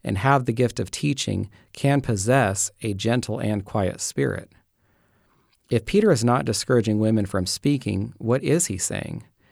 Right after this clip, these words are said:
He is discouraging women from speaking a certain way. The Greek word translated gentle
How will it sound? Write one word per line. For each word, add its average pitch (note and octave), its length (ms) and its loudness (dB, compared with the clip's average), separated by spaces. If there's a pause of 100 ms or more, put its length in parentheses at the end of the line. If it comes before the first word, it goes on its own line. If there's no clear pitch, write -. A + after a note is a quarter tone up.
(200)
He - 160 0
is C3 140 4
discouraging E3 680 0
women C3+ 280 2
from A#2 220 -2
speaking A#2 800 -2 (500)
a A#2 120 2
certain A2 480 0
way. G2 440 -2 (680)
The B2 120 0
Greek F3 300 4
word C#3+ 220 4
translated A#2 640 2
gentle A2 640 0